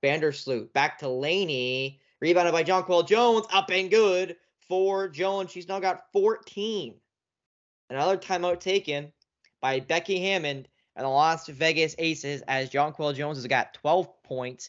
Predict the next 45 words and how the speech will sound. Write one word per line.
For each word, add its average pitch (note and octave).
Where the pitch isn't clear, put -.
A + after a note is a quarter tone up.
six -
of C#3
nine D3
from C#3+
the A#2+
field, C3
and B2+
nine C#3+
rebounds. B2+
And A#2+
that's D#3+
what E3+
I've E3+
been D#3+
saying. D3
I B2+
think C#3+
the C3
Liberty C#3+
need C#3
to B2+
get F3
the F#3+
ball D#3+
to B2+
Jonquel C#3
Jones, A#2
get F#3+
the F3+
ball D#3
to C3+
Breanna C3+
Stewart, C3+
force G#3+
the F#3
issue F#3
at D#3+
the D#3+
rim, D3+
and C#3
then E3
build E3+
your D#3
offense D3+
out. D3